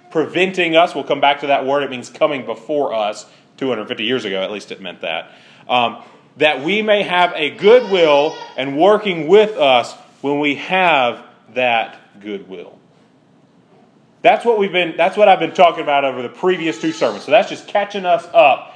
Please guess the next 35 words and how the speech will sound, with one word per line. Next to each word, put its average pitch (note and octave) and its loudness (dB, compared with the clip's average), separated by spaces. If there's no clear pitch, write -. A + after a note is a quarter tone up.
and A#2 -8
getting D3 -4
us C#3 -6
back C3+ 2
up - 0
to D3 -10
date. G2 -4
Remember, A#2+ -8
we're A2 -8
made E3+ 2
in A3+ -6
the A3 -2
image G#3+ -4
of F3+ -10
God, F#3 6
we've A#2+ -6
sinned G3+ -2
against F3 -2
God, D3+ 4
and A#2+ -4
we G3+ -2
can't G#3 -2
put G#3 4
our E3+ 6
lives D3+ 4
back D3 0
right D3+ 2
with G3 -8
God C3+ 0
unless D#3+ 2
God B2+ 0
does A2 -8
something, - -20
unless C#3 2
God C#3 2